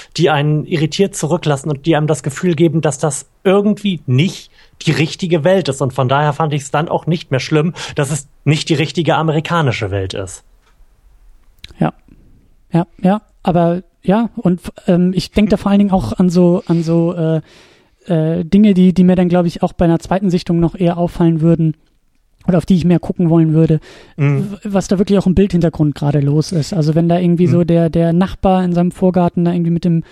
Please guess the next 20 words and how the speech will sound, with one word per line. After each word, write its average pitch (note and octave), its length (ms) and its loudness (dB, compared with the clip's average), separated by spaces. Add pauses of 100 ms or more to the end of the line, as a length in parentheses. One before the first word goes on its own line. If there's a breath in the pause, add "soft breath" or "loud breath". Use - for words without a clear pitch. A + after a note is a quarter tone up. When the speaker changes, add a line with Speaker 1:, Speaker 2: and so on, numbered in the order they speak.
(180 soft breath)
Speaker 2:
Laubbläser F#3 640 2
unterwegs F3+ 540 0
ist, F#3 180 -2
das D#3+ 80 -6
hab F3 100 -8
ich - 80 -14
nur G3+ 100 6
so F#3 80 2
aus F3+ 100 0
dem F#3 100 0
Augenwinkel G#3+ 440 4
verfolgt, G#3+ 460 0
weil E3 80 0
im D#3 100 0
Vordergrund F3 500 0
Speaker 1:
Mhm. D3+ 60 -4
Speaker 2:
irgendwie D#3+ 140 0
gerade E3+ 220 0
diskutiert D#3+ 500 -4
wird A#3 220 2